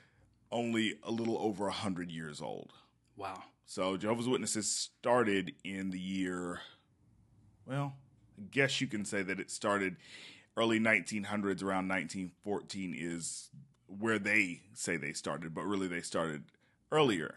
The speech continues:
Speaker 1: and they started as an offshoot of, uh, Seventh Day Adventists.
Speaker 2: So if you're fourth generation,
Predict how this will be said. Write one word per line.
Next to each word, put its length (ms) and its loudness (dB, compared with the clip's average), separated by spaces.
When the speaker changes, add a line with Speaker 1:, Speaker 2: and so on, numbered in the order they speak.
Speaker 1:
and 160 -4
they 80 0
started 420 2
as 180 -2
an 80 -4
offshoot 540 -2
of, 400 -8
uh, 140 -2
Seventh 340 -4
Day 140 -2
Adventists. 500 -6
Speaker 2:
So 320 2
if 220 2
you're 200 0
fourth 360 2
generation, 800 -2